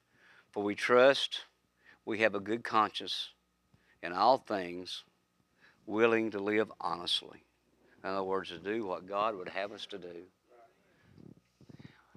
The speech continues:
Life's hard enough, but that's why God's there for us,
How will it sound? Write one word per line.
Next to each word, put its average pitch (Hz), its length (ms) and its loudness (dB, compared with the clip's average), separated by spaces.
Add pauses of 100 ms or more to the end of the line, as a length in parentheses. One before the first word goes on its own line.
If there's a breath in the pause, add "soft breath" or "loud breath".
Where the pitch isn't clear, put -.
(520 loud breath)
Life's 156 300 10
hard 120 280 8
enough, 123 360 8 (1900 soft breath)
but 98 100 -2
that's 107 200 2
why 104 120 8
God's 98 320 6
there 101 180 4
for 90 300 -4
us, - 200 -8